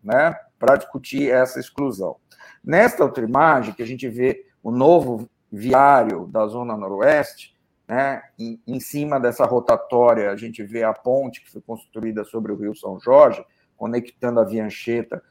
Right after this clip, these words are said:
com o Bom Retiro, né, é,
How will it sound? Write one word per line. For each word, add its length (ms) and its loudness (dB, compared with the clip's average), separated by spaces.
com 120 -4
o 40 0
Bom 240 0
Retiro, 580 -2
né, 340 -2
é, 920 6